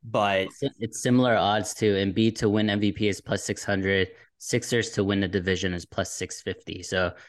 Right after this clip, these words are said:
Speaker 2: I would just choose one of those and spray and pray, I guess.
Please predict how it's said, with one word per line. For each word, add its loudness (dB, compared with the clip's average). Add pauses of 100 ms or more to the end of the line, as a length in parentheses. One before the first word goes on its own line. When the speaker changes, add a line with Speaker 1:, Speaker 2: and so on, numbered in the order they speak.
(260)
Speaker 2:
I 0
would 4
just -2
choose 0
one -2
of 0
those 2
and -4 (360)
spray -2
and -2
pray, 0
I -2
guess. -6